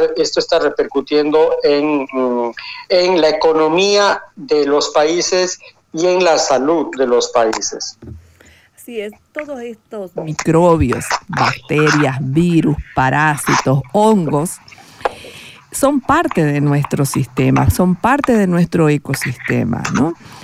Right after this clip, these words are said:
Speaker 2: Igual los insectos y los animales. Ya tuvimos un programa también para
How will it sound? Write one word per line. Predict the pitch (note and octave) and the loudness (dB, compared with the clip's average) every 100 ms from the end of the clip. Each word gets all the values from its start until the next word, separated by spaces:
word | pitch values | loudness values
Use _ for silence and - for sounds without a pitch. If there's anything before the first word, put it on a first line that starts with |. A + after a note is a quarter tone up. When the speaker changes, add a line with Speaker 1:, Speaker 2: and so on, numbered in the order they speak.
| - | -4
Speaker 2:
Igual | - A3 G3 F3 F#3 | 2 4 6 4 4
los | F#3 | 2
insectos | G#3 G3+ - C#4+ - - A#3 A#3+ - | 4 2 0 -2 -2 0 0 0 -2
y | D#3+ | -2
los | D3+ D3+ | 0 0
animales. | C#3 C#3+ D#3+ F#3+ F3+ C3 - - - - - - E3+ D#3+ F3+ F3+ | 2 2 4 4 2 0 -6 -14 -20 -18 -14 -4 -2 0 0 0
Ya | F#3 | 2
tuvimos | G3 G#3+ A#3+ | 4 4 4
un | |
programa | A#3 G3 E3 F3 G#3+ F3+ | 4 2 4 4 2 2
también | D#3+ D3+ E3 F3 F3 G3 | 0 0 -2 0 2 0
para | F3+ C#3+ C3+ C#3 C3 B2+ | 2 0 2 2 0 -4